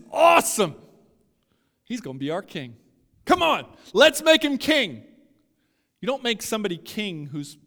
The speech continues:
plan it is for them to ultimately die and leave.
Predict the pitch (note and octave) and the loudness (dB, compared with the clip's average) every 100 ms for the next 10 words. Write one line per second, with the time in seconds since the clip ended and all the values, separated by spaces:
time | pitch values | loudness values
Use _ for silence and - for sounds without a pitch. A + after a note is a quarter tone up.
0 | _ - F3 F3 C#3+ C3+ B2+ D3 C#3 C3+ | _ -12 -8 -8 -6 -8 -8 -12 -10 -10
1 | C3 C#3 D3+ - C#3 - C3 A#2 A#2 _ | -12 -8 -10 -8 -16 -12 -12 -12 -14 _
2 | _ _ _ _ - C#3 C#3 A#2 G#2 _ | _ _ _ _ -4 -2 -2 -8 -18 _
3 | _ _ _ _ B2 B2 B2 D3+ D3 G#2+ | _ _ _ _ -16 -14 -8 -8 -8 -12